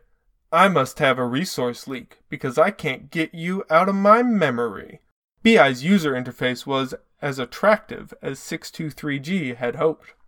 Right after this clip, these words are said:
Six two three G compiled a list of upgrades. Six two three G compiled a list of upgrades they would purchase once they monetized B I's services.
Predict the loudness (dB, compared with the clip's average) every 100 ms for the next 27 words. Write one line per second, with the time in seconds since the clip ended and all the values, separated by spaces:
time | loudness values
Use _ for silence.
0 | _ _ -16 -8 -6 -2 0 0 0 -2
1 | -2 -2 -6 -6 -2 2 2 2 0 2
2 | 0 -2 2 2 2 -4 -4 -6 -20 _
3 | _ _ _ _ _ _ _ -6 -6 -6
4 | -4 -4 -2 -2 -2 -2 -6 -6 -8 -2
5 | 2 2 2 0 0 -4 2 2 2 -2
6 | -2 -6 -6 -6 -4 -4 -4 -8 -6 -4
7 | -4 -4 -4 2 4 2 0 -2 -2 -6
8 | -6 0 0 0 -2 -2 -2 -12 -20 -20